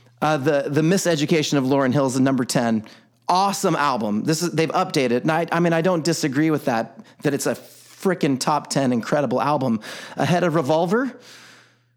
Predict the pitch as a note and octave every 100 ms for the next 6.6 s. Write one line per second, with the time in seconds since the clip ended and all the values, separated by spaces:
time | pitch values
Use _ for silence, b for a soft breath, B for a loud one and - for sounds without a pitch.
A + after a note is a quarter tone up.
0 | _ _ _ - - _ _ - - D3
1 | C#3 C3+ B2 A3 - _ _ _ - D#3
2 | D3 C#3+ D3 F3 G3 - F3 F3+ F3 D3
3 | D#3 F#3 F3 C#3+ B2 C#3 C3+ B2 A#2 B2
4 | A#2+ A2+ - - B2+ A#2+ - - B2+ C#3+
5 | B2+ A#2+ B2+ E3 A2 A#2 A#2+ A#2+ A2+ -
6 | - A2 F#2+ F2+ D#3+